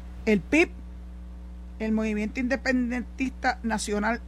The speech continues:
Ostosiano, o sea, los ostosianos, el Movimiento Unión Soberanista, el Movimiento Diálogo Soberanista, la Alianza Pro Libre Asociación Soberana, la organización Vamos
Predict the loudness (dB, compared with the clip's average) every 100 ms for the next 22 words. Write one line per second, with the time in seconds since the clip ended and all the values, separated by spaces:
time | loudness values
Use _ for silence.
0 | -2 -2 0 0 4 4 4 2 0 -4
1 | -6 -2 4 4 4 -2 -6 -12 -12 -12
2 | -14 -2 2 4 2 0 0 0 2 4
3 | 2 2 2 0 0 0 -2 -4 -2 0
4 | 0 0 0 0 2 4 4 4 0 0
5 | -2 0 2 0 0 -2 0 0 -2 -2
6 | 0 0 0 2 2 2 2 2 2 -2
7 | -10 -12 -12 -4 -2 0 0 0 2 2
8 | 4 2 2 4 4 4 0 -2 -6 -6
9 | -6 0 2 4 6 6 4 -2 -6